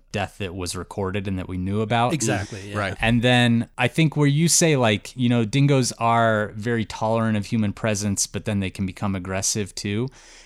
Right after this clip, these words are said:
Speaker 1: I do think that's because we have this shared evolution where dingoes were at one point a domestic dog, like, essentially domestic dog that were brought over and then they became feral. So they do tend to act in a much more comfortable manner around humans than a lot of other wild animals will.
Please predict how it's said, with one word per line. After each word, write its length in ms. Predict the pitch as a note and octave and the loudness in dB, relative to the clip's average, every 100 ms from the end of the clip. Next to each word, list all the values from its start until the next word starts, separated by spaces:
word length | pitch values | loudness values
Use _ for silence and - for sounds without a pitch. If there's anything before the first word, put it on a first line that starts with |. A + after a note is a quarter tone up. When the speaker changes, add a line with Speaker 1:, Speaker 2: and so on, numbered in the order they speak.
| _ | _
Speaker 1:
I 100 | - | -4
do 180 | A2 D#3 | 0 0
think 240 | E3+ F3+ - | 2 0 0
that's 220 | C3 - | -2 -2
because 360 | A#2+ - C3 | -4 -2 -2
we 100 | A#2 | -2
have 280 | G2+ A2 A2+ | -4 -2 -2
this 120 | G#2 | -2
shared 300 | - - G2+ | -2 -2 -2
evolution 600 | F#2 F2+ F#2+ B2+ - F2+ | -4 -4 -2 -2 -2 -6
where 140 | E2+ F2 | -6 -6
dingoes 420 | F#2 A2+ A#2+ G2+ | -2 0 0 -2
were 380 | F#2 G#2 G#2+ G2+ - - _ | -2 0 0 0 -4 -18 _
at 140 | G2 | -8
one 220 | A2 D#3+ E3+ | 0 2 2
point 400 | - G#2 F#2+ - _ | 0 -2 -4 -8 _
a 120 | A2+ | -6
domestic 560 | F#2+ G#2 G#2+ G#2+ - F2 | -4 0 0 0 -4 -4
dog, 380 | A2 G#2 F#2+ G2 - | -2 0 -2 -6 -10
like, 180 | G#2 G2+ | -8 -4
essentially 460 | - G3 G3+ A#2+ F#2+ | 0 2 2 2 -2
domestic 480 | G#2 G2 - F#2+ | -2 -2 -2 -4
dog 260 | G#2 G2 F#2+ | -2 -2 -2
that 100 | F#2 | -6
were 120 | F#2 | -6
brought 300 | F2 F#2+ F2+ | -4 -2 -2
over 260 | F#2 F#2+ G#2 | -2 -2 -2
and 120 | G2 | -2
then 120 | F#2+ | -2
they 60 | F#2+ | -4
became 340 | F#2 - F#2+ | -6 -8 -8
feral. 480 | F2 - F2+ G#2+ B2 - - - - | -8 -8 -6 -4 -6 -10 -20 -20 -6
So 200 | - B2 | 0 2
they 140 | B2 | 2
do 280 | G#2+ B2+ D3+ | 2 2 2
tend 280 | - C3 B2 | 2 0 0
to 80 | |
act 480 | G2+ G#2+ G#2 - - - _ - | 0 0 0 -2 -12 -16 _ -8
in 160 | A2 | -2
a 40 | A#2 | 2
much 280 | A#2+ B2 | 2 2
more 100 | C3 | 2
comfortable 500 | A#2+ - A2 - G#2 | 2 2 -2 0 0
manner 400 | G2+ F#2+ G2 F#2 | 0 0 0 -2
around 280 | F2+ F2+ F2+ | -2 -2 -4
humans 400 | - B2 G2 F#2 | 0 0 2 0
than 100 | G2 | -2
a 80 | F2 | -2
lot 160 | F2+ F2+ | -2 -2
of 80 | |
other 180 | F2 F2 | -4 -6
wild 300 | E2+ E2+ E2 | -6 -6 -6
animals 480 | F2+ F2+ E2 - - | -6 -6 -8 -10 -10
will. 340 | G2+ F#2+ E2 | -6 -6 -8